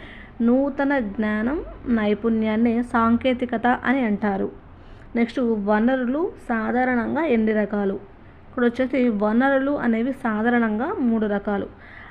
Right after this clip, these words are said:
ఆ, మూడు రకాలు. అవి ఏవేవి అంటే సహజ వనరులు, మానవ నిర్మిత వనరులు, మానవ వనరులు.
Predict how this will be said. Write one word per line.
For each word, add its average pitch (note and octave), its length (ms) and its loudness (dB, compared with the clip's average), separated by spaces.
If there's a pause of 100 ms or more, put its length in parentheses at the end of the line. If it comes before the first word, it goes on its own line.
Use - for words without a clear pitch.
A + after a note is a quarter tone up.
(120)
ఆ, - 40 -8 (380)
మూడు A#3+ 360 4 (300)
రకాలు. G#3+ 360 -2 (100)
అవి A#3+ 180 0 (100)
ఏవేవి A3+ 540 2
అంటే A3 220 -2
సహజ A3 440 -2
వనరులు, A#3 540 2 (540)
మానవ A#3+ 460 2
నిర్మిత B3 400 2
వనరులు, G#3+ 600 0 (540)
మానవ A#3+ 480 2 (380)
వనరులు. G#3 520 2